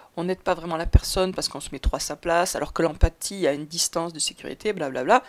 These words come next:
Et au final, ça vise à dévaloriser la compassion et donc à déshumaniser en fait, euh, l'approche, euh, de la personne qui est censée, euh, être aidée.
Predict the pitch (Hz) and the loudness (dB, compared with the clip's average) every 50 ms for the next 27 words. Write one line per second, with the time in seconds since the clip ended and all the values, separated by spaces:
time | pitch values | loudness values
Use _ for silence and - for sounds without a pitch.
0 | - - - _ - 160 170 - - 180 170 175 220 262 330 381 - - _ _ | -18 -20 -14 _ -4 -2 -2 -2 -2 -2 2 4 4 4 4 0 -6 -16 _ _
1 | _ - _ - - - - _ _ - - - - 196 175 165 220 240 233 - | _ -20 _ -20 -20 -20 -20 _ _ -10 -4 2 2 2 2 2 0 4 4 6
2 | - - - - - 151 147 185 214 214 208 190 - 175 170 170 151 143 - - | 4 4 0 -2 -8 -2 2 4 6 6 6 6 4 2 0 -2 -2 -4 -6 -10
3 | 156 - - 160 - - - 226 330 - _ _ _ _ _ _ _ _ _ _ | -10 -4 -2 2 2 2 2 2 -4 -6 _ _ _ _ _ _ _ _ _ _
4 | _ _ _ _ _ - - - - - - - - _ _ - - 180 175 190 | _ _ _ _ _ -20 -20 -20 -20 -20 -20 -20 -20 _ _ -2 -2 0 2 2
5 | 202 233 226 - - - 170 175 170 165 165 180 233 233 202 - 208 202 196 190 | 2 0 0 -2 0 2 2 2 0 -4 -6 -4 -4 -4 -2 -4 -4 -2 -2 -2
6 | 185 170 165 202 240 214 170 - - 208 220 220 185 160 151 170 165 - - 180 | -4 -4 -6 -6 -6 -6 -6 -6 -4 -4 -4 -4 -4 -2 -4 -4 -4 -4 -4 -4
7 | 185 - - - - - _ _ _ _ _ _ _ _ _ _ - - - 147 | -2 -2 -4 -6 -8 -12 _ _ _ _ _ _ _ _ _ _ -20 -18 -14 -12
8 | 147 143 - - - - - - 139 156 160 156 - - - - - 185 180 185 | -12 -10 -10 -10 -10 -10 -10 -8 -6 -6 -4 0 2 0 0 0 -4 -6 -8 -8
9 | - - 139 - - - 156 - - 180 180 156 - - - - - - - - | -10 -10 -10 -10 -8 -10 -10 -10 -10 -8 -8 -8 -8 -10 -10 -12 -10 -10 -10 -10
10 | - | -10